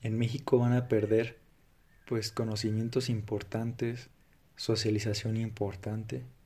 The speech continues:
y va a pasar, pues, como una etapa oscura si no nos adaptamos, si no sabemos que la nueva normalidad debe ser,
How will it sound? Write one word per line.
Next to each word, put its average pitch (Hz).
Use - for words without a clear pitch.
y 113
va 123
a 123
pasar, 131
pues, 113
como 117
una 127
etapa 117
oscura 135
si -
no 113
nos 117
adaptamos, 107
si -
no 120
sabemos 123
que 120
la 107
nueva 113
normalidad 107
debe 123
ser, 123